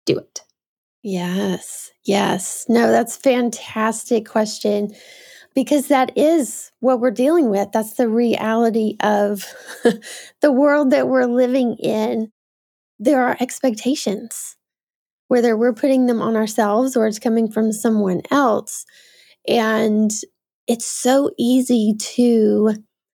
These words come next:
Speaker 2: look at the numbers and say yes to everything and feel like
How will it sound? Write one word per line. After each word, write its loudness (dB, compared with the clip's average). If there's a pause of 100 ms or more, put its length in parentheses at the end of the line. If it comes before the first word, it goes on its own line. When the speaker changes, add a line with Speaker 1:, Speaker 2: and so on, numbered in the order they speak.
(200)
Speaker 2:
look 0
at 2
the 2
numbers 0 (600)
and 0 (140)
say 0
yes 0
to 2
everything 2
and 0
feel 2
like -2